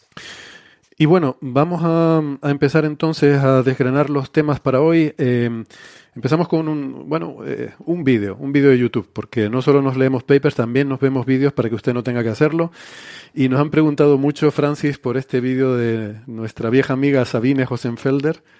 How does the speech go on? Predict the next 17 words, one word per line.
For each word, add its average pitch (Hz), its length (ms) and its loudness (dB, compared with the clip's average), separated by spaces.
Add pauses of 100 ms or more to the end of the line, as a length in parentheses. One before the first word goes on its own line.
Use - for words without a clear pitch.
(120)
Eh, - 120 -16
digo 117 240 -2
amiga 120 240 0
no 120 100 -2
porque 123 220 0
la 120 80 2
conozcamos 120 340 -2
personalmente, 123 580 -2
sino 117 200 -4
porque 117 240 -2
hemos 117 180 -2
hablado 117 260 2
de 117 100 0
ella 127 220 2 (460)
en 110 140 -8
varias 123 240 2
ocasiones. 131 640 0